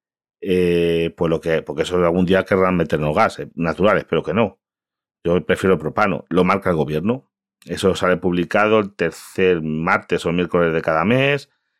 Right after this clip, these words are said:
en el boletín oficial del Estado y ahí te marca el precio y bueno, es lo que marca el gobierno. No, no tienes negociación, esto más barato, aquello más caro, no. Es un precio fijo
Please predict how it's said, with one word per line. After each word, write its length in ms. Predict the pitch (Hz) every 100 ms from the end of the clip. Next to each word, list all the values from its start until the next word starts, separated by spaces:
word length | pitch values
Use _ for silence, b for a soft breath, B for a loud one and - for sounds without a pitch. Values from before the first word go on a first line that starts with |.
| _ 87
en 100 | 85
el 80 |
boletín 1000 | 87 85 82 90 90 87 87 85 82 82
oficial 400 | 85 - 85 85
del 120 | 85
Estado 500 | 85 - 123 131 131
y 80 | 120
ahí 80 | 95
te 140 | 90
marca 300 | 85 87 -
el 100 | 87
precio 440 | - 123 123 131 127
y 40 |
bueno, 340 | 87 90 80 - _
es 140 | - 92
lo 80 | 90
que 100 | 95
marca 220 | 104 92
el 80 | 76
gobierno. 400 | 76 85 69 76
No, 300 | 87 87 87
no 120 | 95
tienes 540 | 104 101 98 95 - _ _ _ _
negociación, 720 | 95 98 95 92 - 120 120
esto 200 | 110 -
más 120 | 95 95
barato, 300 | 104 113 104
aquello 240 | 98 95
más 160 | 90 -
caro, 240 | 104 95
no. 260 | 85 64 _ _
Es 200 | - 98
un 120 | 110 98
precio 300 | 98 92 90
fijo 560 | 139 - 156 175 -